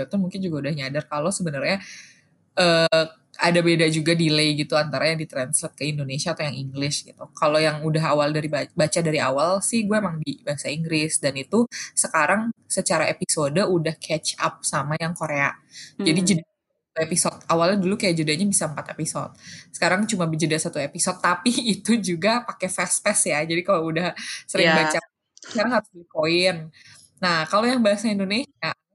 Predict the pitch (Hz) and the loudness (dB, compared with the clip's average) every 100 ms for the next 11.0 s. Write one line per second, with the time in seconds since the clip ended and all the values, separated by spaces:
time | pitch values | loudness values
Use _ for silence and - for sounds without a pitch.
0 | _ _ - 160 165 165 160 156 156 196 | _ _ -10 -6 -4 -2 -2 -2 -2 -2
1 | 180 165 160 156 147 156 - 156 156 151 | -4 -4 -6 -6 -6 -6 -6 -6 -4 -4
2 | 147 143 143 - 233 - - - _ - | -4 -6 -6 -2 -2 -4 -16 -20 _ 0
3 | 226 - - 247 202 175 185 170 233 240 | 0 0 0 2 4 4 2 0 0 0
4 | 190 175 170 165 160 - 165 - - 175 | 2 2 2 2 0 -2 -2 -4 -2 2
5 | 165 160 160 156 160 - _ - 175 190 | 4 4 4 2 0 -8 _ -6 0 0
6 | 175 - 170 226 240 226 175 143 - 196 | 0 -4 -2 -2 0 0 0 0 -2 -2
7 | 170 - 175 180 170 170 269 247 196 - | -2 -4 -4 0 0 -2 0 2 2 2
8 | - _ - 185 180 180 185 185 - 185 | -6 _ -4 0 2 2 0 0 0 0
9 | 165 170 - - 170 - 170 - - - | 0 0 -2 -4 -4 -2 -4 -4 -6 -10
10 | _ - _ _ _ _ - 180 - | _ -20 _ _ _ _ -8 -6 -4